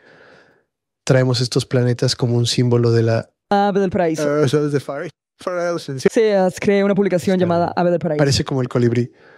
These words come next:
Speaker 1: Y lo importante que es el colibrí, por ejemplo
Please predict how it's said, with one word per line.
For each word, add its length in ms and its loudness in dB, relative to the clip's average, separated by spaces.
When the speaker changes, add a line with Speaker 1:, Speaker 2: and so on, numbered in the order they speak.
Speaker 1:
Y 80 4
lo 60 4
importante 420 -2
que 80 -4
es 100 -2
el 60 -6
colibrí, 320 2
por 100 -2
ejemplo 460 -4